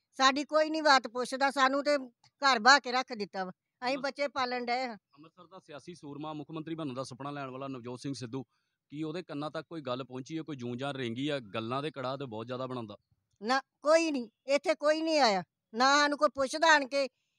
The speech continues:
Speaker 1: ਵੀ ਇੱਥੇ ਕੀ ਕਰਦੇ ਜੋ, ਕੀ ਨਹੀਂ ਕਰਦੇ, ਕਾਹਦੇ ਵਾਸਤੇ ਬੈਠੇ।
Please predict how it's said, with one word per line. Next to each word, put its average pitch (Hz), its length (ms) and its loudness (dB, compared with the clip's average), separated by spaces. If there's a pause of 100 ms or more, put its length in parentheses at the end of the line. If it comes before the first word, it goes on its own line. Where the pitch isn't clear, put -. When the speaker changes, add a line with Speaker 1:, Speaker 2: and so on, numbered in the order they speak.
(280)
Speaker 1:
ਵੀ 294 160 0
ਇੱਥੇ 302 280 2
ਕੀ 302 320 -4
ਕਰਦੇ 285 420 6
ਜੋ, 285 160 4
ਕੀ 277 280 -4
ਨਹੀਂ 269 220 0
ਕਰਦੇ, 254 460 2
ਕਾਹਦੇ 277 500 2
ਵਾਸਤੇ 294 400 4
ਬੈਠੇ। 254 420 2